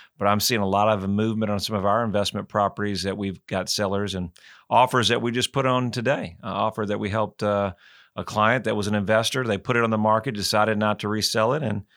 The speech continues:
uh, one day on the market, we're making a great offer, and hopefully this new family will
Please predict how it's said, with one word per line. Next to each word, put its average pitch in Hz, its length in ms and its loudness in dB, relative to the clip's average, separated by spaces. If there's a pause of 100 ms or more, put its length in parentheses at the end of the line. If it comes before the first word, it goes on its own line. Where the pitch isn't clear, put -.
(340)
uh, - 160 -8
one 110 220 0
day 113 120 2
on 113 80 2
the 110 60 2
market, 113 360 0
we're 110 160 -2
making 113 320 0
a - 20 -2
great 107 220 0
offer, 120 320 0
and 110 100 -6
hopefully 110 320 -4
this 101 200 -6
new 110 100 -4
family 113 500 -2
will 110 260 -4